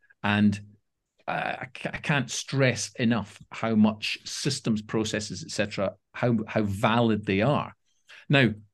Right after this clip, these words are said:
we talked about a system or process earlier, which is the Pentagon. We've talked about, or we are, we are talking about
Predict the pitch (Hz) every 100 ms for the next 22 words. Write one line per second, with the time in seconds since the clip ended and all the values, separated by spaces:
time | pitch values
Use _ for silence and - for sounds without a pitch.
0 | _ 135 190 190 147 - 120 107 - 131
1 | 110 101 104 107 95 98 151 202 98 -
2 | 113 - 127 170 208 233 156 - - _
3 | _ _ _ _ 117 110 135 127 117 113
4 | 113 - - 117 110 117 110 139 123 110
5 | 104 - 156 - 107 98 - 90 95 131
6 | -